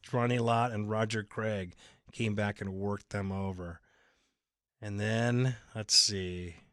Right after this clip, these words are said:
In overtime, the Raiders beat the forty-niners thirty-four to twenty-eight, October eighth, the year two thousand.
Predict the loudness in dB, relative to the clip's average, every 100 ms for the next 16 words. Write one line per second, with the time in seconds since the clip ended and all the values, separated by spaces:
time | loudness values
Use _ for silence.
0 | _ _ _ _ _ _ _ -2 4 6
1 | 6 4 6 6 6 4 4 6 4 2
2 | 0 -2 -4 0 2 4 2 2 2 2
3 | 2 2 2 0 0 0 0 -2 -4 -2
4 | 0 2 2 2 0 -4 -6 -4 -2 -2
5 | 0 0 0 -2 0 -2 -2 -6 -2 -2
6 | 0 0 -2 -6